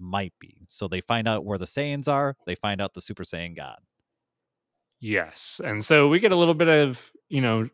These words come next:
Speaker 2: traditional Dragon Ball comedy there with the Oracle Fish and taking his meals away. The next scene where Whis is using his staff to search for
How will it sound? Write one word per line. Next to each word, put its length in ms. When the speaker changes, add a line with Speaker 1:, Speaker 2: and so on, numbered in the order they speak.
Speaker 2:
traditional 520
Dragon 440
Ball 180
comedy 500
there 240
with 140
the 80
Oracle 360
Fish 320
and 80
taking 240
his 160
meals 360
away. 640
The 120
next 280
scene 420
where 340
Whis 380
is 100
using 200
his 140
staff 440
to 280
search 340
for 540